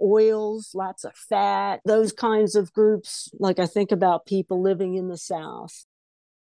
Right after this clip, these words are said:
So many foods were put in our body as children. Now that you're an adult,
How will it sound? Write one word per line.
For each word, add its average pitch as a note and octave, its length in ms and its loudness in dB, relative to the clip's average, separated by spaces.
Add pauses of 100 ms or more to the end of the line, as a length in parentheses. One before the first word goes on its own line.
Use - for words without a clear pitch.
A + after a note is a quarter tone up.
(140)
So A3 320 2
many A3+ 260 6
foods A3 540 2
were G3 120 0
put - 280 -2
in G3+ 80 -2
our F#3 100 -2
body G3+ 460 0
as F3 180 -8
children. F#3 720 -6 (460)
Now G#3+ 200 -2
that G#3+ 200 -6
you're A3 160 -2
an G3+ 160 -4
adult, G3 600 -4